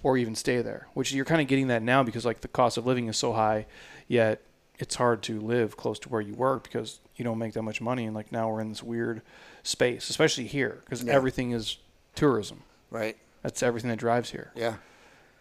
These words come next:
Speaker 1: And you're seeing it too, which is wild.
Speaker 2: So that, that's an, another reason,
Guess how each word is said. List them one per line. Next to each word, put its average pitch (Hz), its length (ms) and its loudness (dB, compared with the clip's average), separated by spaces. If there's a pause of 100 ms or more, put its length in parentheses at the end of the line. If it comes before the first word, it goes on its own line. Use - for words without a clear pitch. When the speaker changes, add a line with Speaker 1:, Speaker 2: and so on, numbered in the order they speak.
Speaker 1:
And 117 80 -6
you're 120 100 -2
seeing 110 200 -6
it 101 60 -14
too, 117 160 -6
which 107 140 -10
is 104 80 -14
wild. 107 300 -10 (120)
Speaker 2:
So 123 240 -4
that, 117 280 -4
that's 120 300 -4
an, 110 280 -6
another 113 320 -4
reason, 104 380 -8